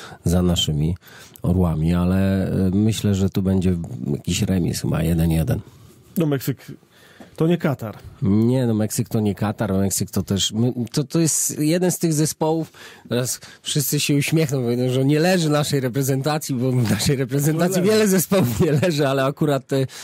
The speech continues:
Speaker 1: z Ameryki Południowej, które są bardzo ruchliwe, e, bardzo szybkie, zawodnicy indywidualnie wyszkoleni technicznie są świetnie. No my zawsze mamy, e, problem z takimi zespołami, lepiej sobie radzimy z zespołami z Europy.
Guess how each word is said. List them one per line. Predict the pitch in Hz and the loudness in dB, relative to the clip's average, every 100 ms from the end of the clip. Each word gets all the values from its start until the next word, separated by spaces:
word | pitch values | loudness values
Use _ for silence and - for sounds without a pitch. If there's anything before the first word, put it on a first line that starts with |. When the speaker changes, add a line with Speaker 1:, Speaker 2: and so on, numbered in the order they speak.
| - - | -10 -2
Speaker 1:
z | 120 | 2
Ameryki | 147 151 135 151 | 4 2 2 -2
Południowej, | 127 139 139 143 135 127 127 | -2 -2 2 2 2 0 -2
które | - 123 127 | -4 -2 -2
są | - 127 | -2 -2
bardzo | 117 123 113 120 | 0 0 0 0
ruchliwe, | 123 - 127 117 113 117 127 - - - - - 104 | 0 0 0 2 0 0 -2 -6 -16 -18 -20 -8 -2
e, | 113 117 113 110 110 | 0 2 2 0 0
bardzo | 120 131 127 | 0 -2 -2
szybkie, | - 151 - 117 113 | 0 -2 -2 -4 -2
zawodnicy | 120 120 131 135 - | -2 0 0 0 0
indywidualnie | 123 117 120 123 123 120 | 0 2 2 0 2 0
wyszkoleni | 113 - 117 117 120 113 | 0 -2 0 2 2 0
technicznie | 113 - 110 - 107 | -2 0 0 0 0
są | - 117 | 0 0
świetnie. | - 123 110 - 110 113 - - - | 0 -2 -2 -2 -4 -4 -12 -10 -2
No | 127 | 0
my | 139 135 | 2 0
zawsze | 147 139 139 | -2 -2 -2
mamy, | 131 127 127 110 123 | -2 0 -2 -2 -4
e, | 117 | -4
problem | - 123 117 117 110 | -2 -2 0 0 -2
z | - | -4
takimi | 110 - 117 110 | -6 -2 0 0
zespołami, | 107 - 104 113 127 113 | -2 -2 -2 0 0 2
lepiej | 120 113 113 | 0 0 -4
sobie | 120 107 | -2 0
radzimy | 107 101 107 | 0 0 0
z | |
zespołami | 98 101 95 95 87 | 0 0 0 0 0
z | |
Europy. | 90 85 - | 0 -2 -6